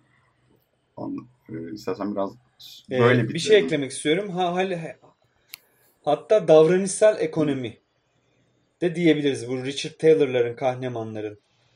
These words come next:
Speaker 2: ve onları da okumalarını tercih ederim insanlara. Yani sizin yaptığınız bir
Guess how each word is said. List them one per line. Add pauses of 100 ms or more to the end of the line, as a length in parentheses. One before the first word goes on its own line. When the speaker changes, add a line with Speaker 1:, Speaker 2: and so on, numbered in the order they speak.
(200)
Speaker 2:
ve
onları
da
okumalarını
tercih
ederim
insanlara.
Yani
sizin
yaptığınız
bir